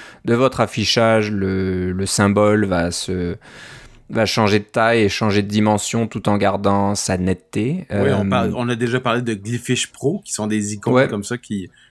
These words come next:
Speaker 2: qu'on peut acheter, que, que moi j'ai personnellement acheté parce que j'en avais besoin, euh, pour certaines applications, là, des, des fiches pro, ou, ou ceux qui sont un peu plus avancés vont penser à des, une police de caractère comme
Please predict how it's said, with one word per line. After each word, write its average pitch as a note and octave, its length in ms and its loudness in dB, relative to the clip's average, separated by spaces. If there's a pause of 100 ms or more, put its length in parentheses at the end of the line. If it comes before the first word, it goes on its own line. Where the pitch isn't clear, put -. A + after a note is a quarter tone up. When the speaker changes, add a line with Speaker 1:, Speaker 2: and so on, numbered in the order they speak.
Speaker 2:
qu'on G#2 120 -8
peut A#2+ 140 0
acheter, A#2+ 360 -2
que, A2+ 160 2
que G#2+ 140 -2
moi A2 180 2
j'ai A#2+ 100 0
personnellement A2 400 -2
acheté G#2 240 -4
parce G#2+ 160 -6
que G#2 80 -4
j'en G2 160 -4
avais G2+ 220 0
besoin, G2 420 -4
euh, F2 140 -6 (340)
pour G2+ 100 -10
certaines G#2 360 0
applications, G2 580 -2
là, G#2 300 0
des, F2 180 -2 (320)
des G2+ 60 2
fiches G#2 260 0
pro, D3 240 2
ou, B2+ 40 8 (200)
ou D3+ 60 -2
ceux D#3 160 0
qui - 100 -6
sont B2+ 240 0
un A#2+ 80 2
peu A2 140 -8
plus B2+ 180 -4
avancés G#2 360 2
vont G#2+ 180 -4
penser G2+ 300 -2
à G#2+ 60 2
des, F#2+ 240 -4 (280)
une G2+ 100 -6
police A#2 220 2
de A2+ 60 0
caractère G#2+ 500 -2
comme G2+ 220 -2